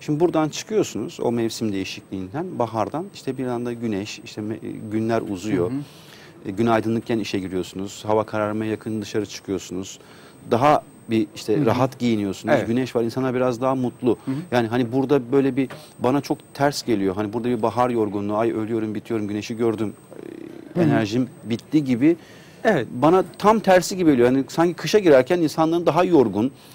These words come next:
Speaker 1: yani o kış aylarında biraz daha, e, yük aldığını düşünüyorum.
Speaker 2: Evet, çok güzel bir noktaya temas ettiniz. Burada iki şey daha önemli. Genetik faktörler, hani ırsi özelliklerle bazı kişilerde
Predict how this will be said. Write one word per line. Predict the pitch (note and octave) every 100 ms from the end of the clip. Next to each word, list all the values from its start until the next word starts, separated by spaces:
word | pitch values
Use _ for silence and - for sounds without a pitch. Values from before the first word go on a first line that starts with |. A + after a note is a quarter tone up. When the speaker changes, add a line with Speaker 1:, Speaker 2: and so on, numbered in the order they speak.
| - -
Speaker 1:
yani | C3
o | D3
kış | C#3+ D3+
aylarında | D3+ D3+ D3+ D#3
biraz | D3+ D#3 C#3+
daha, | C#3+ C#3+ E3+ - - - - - -
e, | G#2+ A2+ G#2+ G#2+ G#2+ F#2+
yük | D#3 - -
aldığını | B2 B2 A2+ C3 C3
düşünüyorum. | G#2+ - F#2 F3
Speaker 2:
Evet, | D3 A2+ - -
çok | D4+ -
güzel | F3+ D3
bir | C3
noktaya | C3 - C3+
temas | C3+ C3 C3+ C#3+
ettiniz. | D#3 B3+ B3
Burada | C#4 B3
iki | A#3 -
şey | - D#3+ C3+
daha | B2+ A2
önemli. | G2+ F#2+ F#2 - - -
Genetik | B2 A#2+ - -
faktörler, | G#3 G3 G3 F#3+ F#3 - - -
hani | A#2+ -
ırsi | C#3+ - B3+
özelliklerle | D#3+ C#3+ C3 C3+ F#3+ F3 C#3
bazı | E3+ A3 E3+
kişilerde | - - B2 A#2+ C#3+